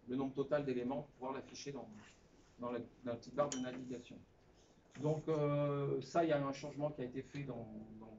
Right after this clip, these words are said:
dans ces pages-là. Il y en a d'autres qui ont été prises en compte. Euh, et donc, le principe, c'est simplement de, bah, de,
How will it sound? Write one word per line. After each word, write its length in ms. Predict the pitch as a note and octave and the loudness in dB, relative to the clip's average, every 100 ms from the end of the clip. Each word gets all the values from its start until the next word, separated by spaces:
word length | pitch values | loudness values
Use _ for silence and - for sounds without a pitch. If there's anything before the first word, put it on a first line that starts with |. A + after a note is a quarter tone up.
| - | -10
dans 100 | B2 | -8
ces 160 | - B2+ | -4 -4
pages-là. 500 | C3 B2+ C#3 C#3+ - - - - - - | -2 -2 4 2 2 -10 -20 -20 -18 2
Il 60 | |
y 20 | C#3 | 6
en 60 | |
a 80 | E3 | 8
d'autres 260 | D#3 F3 - | 8 6 6
qui 60 | |
ont 60 | D#3+ | -2
été 160 | D3+ | 0
prises 220 | D3 D#3+ C#3+ | 2 2 2
en 80 | |
compte. 340 | C#3 E3 G3+ - - - - _ - - | 2 2 2 -4 -20 -20 -20 _ -20 -10
Euh, 560 | A#2+ A#2 A#2 A2 A2 A2+ | -6 -2 -2 -2 -2 -2
et 100 | B2+ | -2
donc, 180 | C#3 | -2
le 100 | D3 | -2
principe, 400 | C#3 D3 - F3 C#3+ | -2 -2 0 -2 -2
c'est 100 | - | -4
simplement 440 | C3+ C3 B2+ D3 | -4 -2 -2 0
de, 60 | B2+ | -2
bah, 280 | A#2 G#2+ | -4 -4
de, 80 | A2 | -8